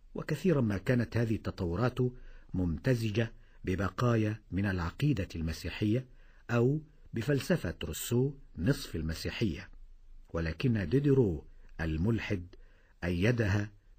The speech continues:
تأييداً حماسيا. وقد أعقب موت لوي الخامس عشر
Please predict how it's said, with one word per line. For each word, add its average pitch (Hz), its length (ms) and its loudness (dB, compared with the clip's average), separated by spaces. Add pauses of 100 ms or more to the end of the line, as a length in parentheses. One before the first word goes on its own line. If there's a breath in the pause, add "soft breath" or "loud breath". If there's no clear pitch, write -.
(100)
تأييداً 90 880 -2 (200)
حماسيا. 82 760 -4 (1600)
وقد 80 280 0
أعقب 180 380 4
موت 143 500 4
لوي 131 340 2
الخامس 127 500 0
عشر 135 400 0